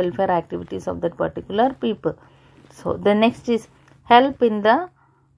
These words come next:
uh, formulation of various plans, certain plans like, uh, mm, you see, uh, suppose development of agriculture can be, otherwise, uh, re-,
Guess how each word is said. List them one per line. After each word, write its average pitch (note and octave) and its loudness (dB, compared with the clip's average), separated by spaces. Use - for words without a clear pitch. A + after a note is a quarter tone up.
uh, F#3+ 4
formulation B3 4
of A3 0
various G#3 0
plans, F#3+ 0
certain G3+ 0
plans F#3+ 0
like, F3+ -2
uh, F#3 0
mm, F3+ 0
you G3 2
see, F#3+ -2
uh, F3+ 4
suppose F#3+ 0
development F#3 2
of E3+ 0
agriculture E3+ -2
can E3+ -4
be, E3+ -8
otherwise, F3 4
uh, F3 0
re-, E3 -2